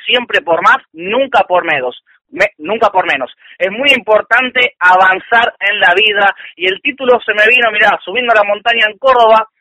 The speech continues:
eh, me fui de viaje, me fui una escapada tres días, eh, hace tres años,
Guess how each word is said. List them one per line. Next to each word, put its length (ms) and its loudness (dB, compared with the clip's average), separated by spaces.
eh, 200 -6
me 100 -6
fui 140 -2
de 100 2
viaje, 340 0
me 140 -4
fui 140 -14
una 100 -2
escapada 420 0
tres 220 -4
días, 300 2
eh, 220 -2
hace 260 -2
tres 280 -4
años, 440 -2